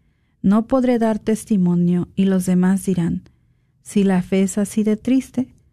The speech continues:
mejor no tenerla". Continuamos con nuestro programa con la pregunta de hoy. ¿Cómo manifestamos la alegría cristiana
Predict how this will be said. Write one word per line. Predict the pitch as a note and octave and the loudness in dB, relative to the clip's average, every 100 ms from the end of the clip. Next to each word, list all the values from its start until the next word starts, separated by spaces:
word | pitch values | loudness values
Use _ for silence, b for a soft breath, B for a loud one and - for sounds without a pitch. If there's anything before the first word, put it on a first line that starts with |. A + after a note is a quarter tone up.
| _ _ _ | _ _ _
mejor | G3 F#3 F#3+ F3+ | -2 0 0 2
no | F3+ F3+ | 2 0
tenerla". | F#3 E3+ E3+ D#3+ F3 - _ _ _ _ _ _ _ _ _ | 0 0 -2 -4 -6 -10 _ _ _ _ _ _ _ _ _
Continuamos | A3 G3+ A#3 A3+ A#3 C4 | -2 2 2 4 2 0
con | - A#3+ | 0 0
nuestro | G#3+ - F#3 | 0 -4 -4
programa | F#3 F3 E3+ F3 F#3+ | -2 0 0 0 0
con | - G3 | 0 0
la | F#3 | 0
pregunta | F#3 F#3 G3 G3 G#3 | -2 0 0 0 -2
de | F#3+ E3+ | 0 0
hoy. | F3+ - _ _ _ _ _ _ _ | -4 -6 _ _ _ _ _ _ _
¿Cómo | - B3+ C#4 C#4+ | 0 2 4 4
manifestamos | C4+ G#3 F#3+ F#3 - G3+ G3 G3+ A3 - - _ _ - | 2 2 0 -4 -2 -2 0 0 -2 -6 -16 _ _ -2
la | F#3+ | 0
alegría | F#3+ F3 F#3 G#3 A#3 A#3 | 2 2 2 2 2 0
cristiana | G3+ F#3 - G3 G3 G#3 | -2 -2 -2 0 2 0